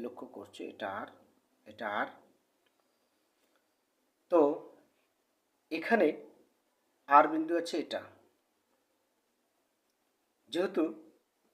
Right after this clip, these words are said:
এখানে দেখো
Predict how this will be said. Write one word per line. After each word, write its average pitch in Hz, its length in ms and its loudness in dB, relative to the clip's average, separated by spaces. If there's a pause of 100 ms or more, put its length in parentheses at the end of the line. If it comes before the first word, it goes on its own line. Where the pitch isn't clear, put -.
(2250)
এখানে 175 300 -4 (3750)
দেখো 147 360 2